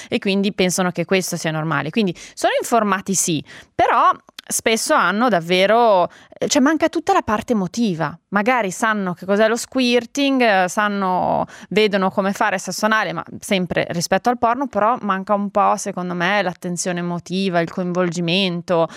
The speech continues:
le farfalle nello stomaco. Non sto dicendo che manchino in tutte le persone, eh, assolutamente, però, eh, magari è un po' diverso da, eh, due generazioni fa,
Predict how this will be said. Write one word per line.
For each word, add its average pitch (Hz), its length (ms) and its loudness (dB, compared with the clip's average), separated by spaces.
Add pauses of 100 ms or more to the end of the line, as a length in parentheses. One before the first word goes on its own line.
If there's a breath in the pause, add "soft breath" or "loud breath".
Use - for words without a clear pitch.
(160 loud breath)
le 180 120 0
farfalle 190 440 -2
nello 185 240 0
stomaco. 208 400 -2
Non 277 120 0
sto - 180 0
dicendo 175 380 -2
che 165 220 -4 (240)
manchino 170 440 -2
in 160 120 -4
tutte 170 300 -2
le 151 100 0
persone, 151 680 -2
eh, - 20 0
assolutamente, 170 840 -2 (100)
però, 262 280 2 (400 loud breath)
eh, 175 300 2
magari 185 400 -2
è 151 360 2
un - 120 -12 (100)
po' 185 160 2
diverso 196 540 0
da, 170 260 0 (240 loud breath)
eh, - 580 -12
due 196 440 0
generazioni 185 640 0
fa, 196 400 2